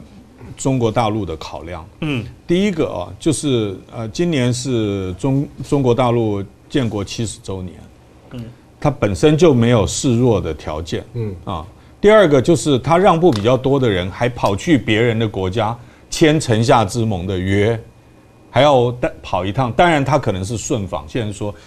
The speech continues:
Speaker 1: 先到欧洲了，
Speaker 2: 嗯。
Speaker 1: 然后再绕过去。可是川普如果真的习近平到了马拉阿狗，然后签下去了，呃，川普可以说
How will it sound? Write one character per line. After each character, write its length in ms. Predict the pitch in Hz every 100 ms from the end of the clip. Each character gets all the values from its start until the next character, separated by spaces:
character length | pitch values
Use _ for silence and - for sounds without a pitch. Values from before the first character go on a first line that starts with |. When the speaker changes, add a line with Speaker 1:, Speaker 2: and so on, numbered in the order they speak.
| -
Speaker 1:
先 180 | 127
到 180 | 131 127
欧 200 | 107 104
洲 220 | 101 95
了， 160 | 95 76 -
Speaker 2:
嗯。 80 | 135
Speaker 1:
然 80 | 127
后 40 | 113
再 140 | 123
绕 240 | 110 117
过 260 | 85 113 87
去。 300 | - - - - - - - _ - _ _ _
可 140 | 165
是 280 | 165 226 - - - - - -
川 300 | 190 214 214
普 280 | 156 98 -
如 180 | 175 208
果 180 | 170
真 240 | 117 175 190
的 160 | 165
习 200 | 110 -
近 200 | 113 156
平 240 | 110 98 101 -
到 220 | - 143
了 200 | 110 90 101
马 160 | 107 104
拉 80 |
阿 260 | 101 104 120
狗， 240 | 107 80 - - - _
然 100 | 98
后 100 | 117
签 280 | - 127 120
下 160 | 113
去 240 | 90 - 87
了， 120 | 76 - - - _ _
呃， 160 | - 120
川 200 | - 185
普 160 | 156
可 120 | 123 151
以 100 | 135
说 420 | - 123 127